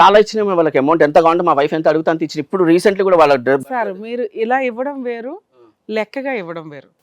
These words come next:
Speaker 1: లెక్కగానే
Speaker 2: రెక్కగా
Speaker 1: ఏమి ఇవ్వలేదు.
Speaker 2: బాధ్యత. ఇలా ఇచ్చి పిల్లల్ని చూసుకోవడం అనేది
Speaker 1: అసలు పిల్లల్ని చూపించలేదు మేడం నాకు. ఆమె బర్త్‌డే వచ్చింది అనుకోండి, పిల్లల్ని తీసుకు, బట్టలు తీసుకురావాలంటది,
Speaker 2: మ్మ్.
Speaker 1: షాపింగ్కి వెళ్తాము, అన్నీ కొంటాము,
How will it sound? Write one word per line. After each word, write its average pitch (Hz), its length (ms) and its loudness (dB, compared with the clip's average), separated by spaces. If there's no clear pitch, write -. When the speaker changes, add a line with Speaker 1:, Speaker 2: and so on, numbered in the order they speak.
Speaker 1:
లెక్కగానే 208 300 4
Speaker 2:
రెక్కగా 214 280 6
Speaker 1:
ఏమి 190 120 6
ఇవ్వలేదు. 160 160 6
Speaker 2:
బాధ్యత. 226 360 -4
ఇలా 262 200 0
ఇచ్చి 277 360 -6
పిల్లల్ని 269 380 -6
చూసుకోవడం 247 520 -10
అనేది 233 360 -12
Speaker 1:
అసలు 202 140 0
పిల్లల్ని 214 300 4
చూపించలేదు 240 400 4
మేడం 156 200 2
నాకు. 123 460 -4
ఆమె 151 140 4
బర్త్‌డే 151 340 4
వచ్చింది 170 260 0
అనుకోండి, 139 280 -2
పిల్లల్ని 165 340 2
తీసుకు, 156 360 0
బట్టలు 135 280 4
తీసుకురావాలంటది, 123 920 0
Speaker 2:
మ్మ్. 190 480 -20
Speaker 1:
షాపింగ్కి 156 440 4
వెళ్తాము, 113 360 0
అన్నీ 143 180 6
కొంటాము, 147 480 4